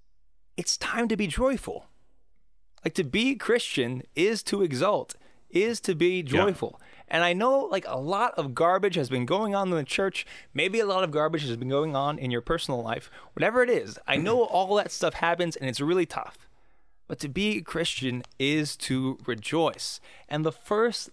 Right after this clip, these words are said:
Speaker 1: thing this hymn exhorts us to do is to exalt, is to be joyful. If we've forgotten how to be joyful, it means that we have forgotten Christ.
Speaker 2: Right.
Speaker 1: So, it's, there's just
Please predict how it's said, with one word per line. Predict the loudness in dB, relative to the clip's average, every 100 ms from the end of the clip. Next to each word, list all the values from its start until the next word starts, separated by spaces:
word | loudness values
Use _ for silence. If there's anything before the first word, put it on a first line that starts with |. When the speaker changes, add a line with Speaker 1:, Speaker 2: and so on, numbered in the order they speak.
| -2
Speaker 1:
thing | 0 -2 -6 -14 -18 -20 -4
this | -2 0 0
hymn | 0 0 -2 -8 -6
exhorts | -2 -2 0 0 0 0
us | -2 0
to | -2
do | 2 0 0 -2
is | -2 -2 -4
to | -4 -2
exalt, | -2 0 0 0 -8 -18 -20 -6
is | 0 2 0
to | 0
be | 0 0
joyful. | 0 0 -2 -8 -10 -18 -20 -16 -6
If | -4 -2
we've | 0
forgotten | 0 2 2 2 -2
how | 0
to | 0
be | -2
joyful, | 0 0 0 0 -2
it |
means | -2 0 0 -2 -6 -14 -20 -8
that | -6 -2
we | 0
have | 2 0 -2 -6
forgotten | -4 -2 -2 -4 -8
Christ. | -8 -8 -16 -18 -20 -20 -20 -20 -20 -20 -20 -20 -20 -20 -20 -12 -2
Speaker 2:
Right. | -2 -4 -14 -20 -20 -20 -20 -20 -20 -20 -10
Speaker 1:
So, | -2 0 0 -10 -20 -20 -20 -20 -20 -20 -10 -4
it's, | -4 -2
there's | 0 2
just | 2 -2